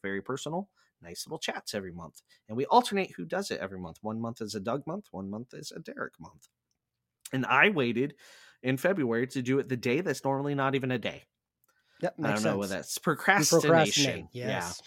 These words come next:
Speaker 1: Um, one thing I forgot to say about our trip is please book with Touring and Cruises. When you contact them, tell them you wanna go on the Rope Drop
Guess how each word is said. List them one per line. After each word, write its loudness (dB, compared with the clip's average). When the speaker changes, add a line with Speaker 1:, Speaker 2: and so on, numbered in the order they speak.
Speaker 1:
Um, 2
one 6
thing 2
I 6
forgot 4
to -6
say 6
about 6
our 6
trip 2
is 4
please -2
book 0
with 2
Touring 0
and -2
Cruises. -2
When 0
you -2
contact 0
them, -2
tell -2
them -2
you 0
wanna -6
go -2
on 0
the 0
Rope -2
Drop -4